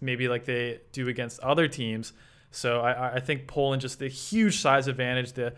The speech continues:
huge hitting advantage, and, you know, their right side blockers, especially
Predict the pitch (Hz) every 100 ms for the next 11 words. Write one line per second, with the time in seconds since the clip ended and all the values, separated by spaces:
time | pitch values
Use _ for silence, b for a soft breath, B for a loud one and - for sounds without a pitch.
0 | B - 160 156 135 - - b b -
1 | 143 139 127 131 127 131 131 127 120 120
2 | 113 110 - 123 123 120 131 131 139 117
3 | 123 120 135 131 123 120 b b b b
4 | b 131 - 135 131 - 135 131 127